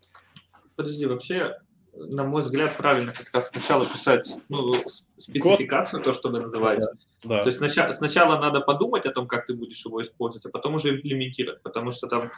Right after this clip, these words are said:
Speaker 1: большинство ошибок, они могут быть найдены на этом этапе, и ты можешь как бы там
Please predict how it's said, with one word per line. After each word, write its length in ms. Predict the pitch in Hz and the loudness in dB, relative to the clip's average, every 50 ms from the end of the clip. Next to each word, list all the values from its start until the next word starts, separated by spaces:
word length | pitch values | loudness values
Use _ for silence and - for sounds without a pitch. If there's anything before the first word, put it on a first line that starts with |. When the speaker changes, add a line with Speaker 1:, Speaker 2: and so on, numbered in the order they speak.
| - - _ - _ - | -18 -20 _ -20 _ 0
Speaker 1:
большинство 600 | 120 139 131 - 160 151 151 - - 156 156 147 | 0 0 0 2 -2 -4 -4 -2 0 4 4 4
ошибок, 440 | 131 - - - 240 233 190 - - - | 4 2 0 -2 -2 0 -2 0 0 0
они 160 | 131 143 160 | 0 0 -2
могут 340 | 147 143 143 135 135 127 127 | -4 -4 -4 -2 -4 -4 -2
быть 220 | 127 135 135 - | -4 -4 -4 0
найдены 400 | 131 139 147 147 139 131 123 123 | 0 2 2 2 0 -4 -4 -2
на 80 | 120 123 | 0 0
этом 320 | 123 123 - 120 120 120 | 0 0 0 -4 -6 -6
этапе, 400 | 117 - 117 107 104 - - 107 | -2 0 0 0 0 -2 -6 -8
и 60 | 101 - | -6 -6
ты 100 | - 110 | -8 -4
можешь 300 | 113 113 117 117 104 104 | -2 -2 -2 -2 -4 -4
как 240 | 107 110 107 - | -6 -6 -6 -6
бы 80 | - 110 | -6 -4
там 140 | - 110 | -4 -4